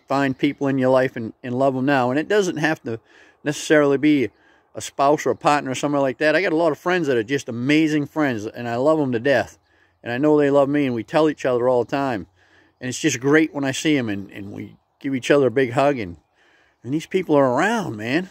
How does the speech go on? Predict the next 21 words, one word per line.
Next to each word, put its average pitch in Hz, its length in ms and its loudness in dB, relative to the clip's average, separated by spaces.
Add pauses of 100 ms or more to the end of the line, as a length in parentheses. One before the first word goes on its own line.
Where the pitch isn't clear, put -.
(1000)
And, 156 300 -4
and 170 180 -2
I 190 80 0
do 226 180 0
have 175 180 4
family, 143 340 2
too. 160 260 2
I've 123 120 0
got 139 160 -2
sisters, 175 480 -2
and, 87 220 -10 (800)
uh, 104 240 -12 (160)
there, 123 260 0
there 127 200 0
are 139 60 2
other 160 220 2
people 170 320 -4
in 143 60 -2
my 135 120 0
life 147 260 2
that, 127 200 -2